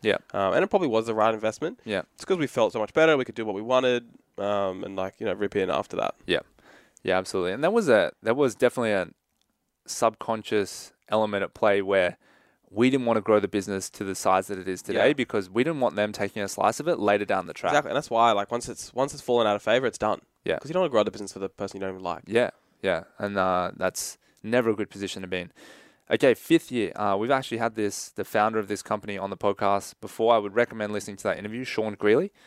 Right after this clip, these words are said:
Speaker 1: Um, he's our business coach, uh, business mentor, friend, um, just all-around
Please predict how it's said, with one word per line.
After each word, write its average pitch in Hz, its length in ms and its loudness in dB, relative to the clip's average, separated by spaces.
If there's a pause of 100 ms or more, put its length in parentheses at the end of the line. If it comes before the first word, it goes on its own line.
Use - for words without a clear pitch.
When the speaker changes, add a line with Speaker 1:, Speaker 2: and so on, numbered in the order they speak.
(320)
Speaker 1:
Um, 95 300 -2
he's 104 200 -6
our 95 120 2
business 107 280 -8
coach, - 400 -6 (220)
uh, 95 220 -10 (100)
business - 260 -8
mentor, 123 460 4
friend, 120 500 -2 (420)
um, 92 220 -6
just - 160 -10
all-around 98 500 2